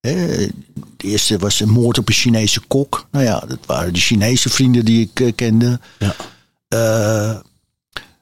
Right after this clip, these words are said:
Speaker 1: de tweede, ja, dat was eigenlijk weer een andere, Johnny. Dat waren v-, vrienden die ik had in de, in de Nieuwmarktbuurt.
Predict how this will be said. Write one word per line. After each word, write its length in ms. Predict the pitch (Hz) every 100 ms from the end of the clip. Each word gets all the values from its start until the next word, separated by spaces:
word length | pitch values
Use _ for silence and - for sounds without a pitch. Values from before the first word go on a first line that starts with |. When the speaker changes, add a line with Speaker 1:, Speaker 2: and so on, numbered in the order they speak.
| _
Speaker 1:
de 120 | - -
tweede, 380 | 151 165 156
ja, 280 | 127 123 120
dat 160 | 120 104
was 160 | 120
eigenlijk 420 | 117 117 117 117 104
weer 160 | 123
een 60 | 113
andere, 360 | 131 139 143 139
Johnny. 600 | - 131 123 139 127 - _ _ _
Dat 120 | - 107
waren 480 | - 113 113 113 - _ _
v-, 220 | - - - _
vrienden 360 | - - 127 123
die 120 | 113
ik 80 | 110
had 180 | 113 113
in 120 | 113
de, 340 | 110 110 107 101
in 180 | 110 104
de 420 | 110 107 104 101 - _ - -
Nieuwmarktbuurt. 840 | 127 139 139 120 104 120 147 -